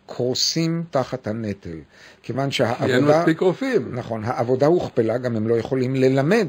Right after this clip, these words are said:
Speaker 1: כשאין מספיק רופאים. ולכן אנחנו נאלצים לשלוח אותם, לצערנו הרב הגדול,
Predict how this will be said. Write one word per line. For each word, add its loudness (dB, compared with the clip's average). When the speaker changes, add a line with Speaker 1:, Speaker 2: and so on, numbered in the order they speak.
Speaker 1:
כשאין -6
מספיק -6
רופאים. -6
ולכן -4
אנחנו -2
נאלצים 0
לשלוח 0
אותם, -2
לצערנו 2
הרב 4
הגדול, 2